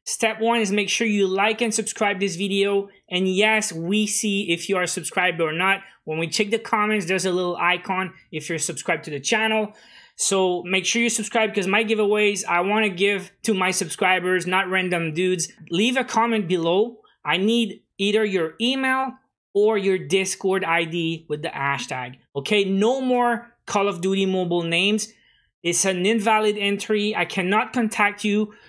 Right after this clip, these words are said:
There's too many ways to have it wrong.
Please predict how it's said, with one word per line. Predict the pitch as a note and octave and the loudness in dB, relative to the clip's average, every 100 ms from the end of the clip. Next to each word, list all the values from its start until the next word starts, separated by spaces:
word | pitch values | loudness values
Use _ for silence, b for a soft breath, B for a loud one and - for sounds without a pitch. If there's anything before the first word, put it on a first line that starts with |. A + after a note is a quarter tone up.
| B | B
There's | D#3+ E3 - | -4 -2 -4
too | - A#3+ B3+ | -2 0 0
many | B3+ A#3 | 2 2
ways | G#3+ G#3 G#3 G3+ | 2 2 0 -2
to | G#3+ F#3 F3+ E3+ - - | -2 0 2 0 -4 -10
have | - F#3+ F#3 | 0 2 2
it | F#3 E3 | -2 -2
wrong. | E3 F3 E3+ D3 | 0 2 0 -4